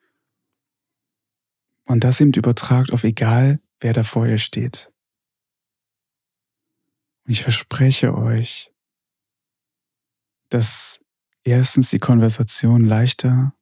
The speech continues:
werden und zweitens ihr ganz, ganz sicher auch neues Wissen mitnehmt. Egal von wem.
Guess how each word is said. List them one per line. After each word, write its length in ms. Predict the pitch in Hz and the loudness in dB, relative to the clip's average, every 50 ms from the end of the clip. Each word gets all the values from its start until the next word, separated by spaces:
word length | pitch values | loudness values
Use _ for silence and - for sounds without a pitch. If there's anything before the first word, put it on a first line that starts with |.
| _ _ _ _ _ _ _ _ - | _ _ _ _ _ _ _ _ -8
werden 400 | 147 117 117 117 120 117 110 107 | -4 0 2 2 4 4 4 4
und 160 | 113 117 113 | 2 0 0
zweitens 640 | - - - 117 117 113 - 120 120 117 - - | -2 -2 -2 0 0 0 2 2 2 2 0 0
ihr 140 | - 120 110 107 | -2 -2 -2 -2
ganz, 320 | - 117 113 113 117 - | 0 0 2 2 0 0
ganz 240 | - 117 110 110 - | 0 0 0 0 0
sicher 460 | 117 117 - - 135 127 127 135 - _ _ _ _ _ _ _ _ _ _ _ _ _ _ _ _ _ _ _ _ _ _ _ _ _ _ _ - | -2 -4 -4 -2 -4 -2 -2 -4 -6 _ _ _ _ _ _ _ _ _ _ _ _ _ _ _ _ _ _ _ _ _ _ _ _ _ _ _ -8
auch 160 | 117 107 117 | -4 2 4
neues 300 | 117 113 110 110 - - | 4 4 4 4 2 0
Wissen 500 | 113 113 - - 120 110 110 110 120 - _ _ _ _ - | 0 0 0 2 2 2 2 2 0 -4 _ _ _ _ -4
mitnehmt. 720 | 123 120 117 - 131 117 117 117 120 127 - - - _ _ _ _ _ _ _ _ _ _ - | -2 -2 -2 -2 -2 -2 -2 -2 -4 -4 -8 -12 -20 _ _ _ _ _ _ _ _ _ _ -12
Egal 280 | 117 117 - 123 127 127 | -8 -4 -2 0 0 0
von 220 | - - 117 107 | 2 2 0 2
wem. 340 | 107 104 107 110 113 123 | 2 0 -2 -2 -4 -6